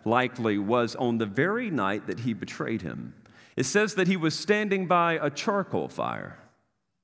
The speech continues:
Don't scents have a way of bringing about memory?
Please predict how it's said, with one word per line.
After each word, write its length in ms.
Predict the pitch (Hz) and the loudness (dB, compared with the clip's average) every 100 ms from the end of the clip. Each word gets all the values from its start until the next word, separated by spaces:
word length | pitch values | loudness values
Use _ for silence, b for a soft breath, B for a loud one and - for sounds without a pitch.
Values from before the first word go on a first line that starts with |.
| _ _ _ _ _ _ _ _ _ - | _ _ _ _ _ _ _ _ _ 0
Don't 200 | 220 220 | 0 0
scents 540 | - - 156 143 - | -4 0 0 0 0
have 180 | 160 131 | 0 2
a 40 | |
way 460 | 107 104 110 113 113 | 2 2 4 2 2
of 320 | 95 82 85 | -2 -6 -6
bringing 480 | 101 117 120 104 98 | 0 0 0 0 -2
about 500 | 90 90 95 101 - - _ _ - | 0 0 0 -2 -10 -20 _ _ -10
memory? 680 | 82 90 101 107 104 113 | -4 -2 -2 -2 -4 -6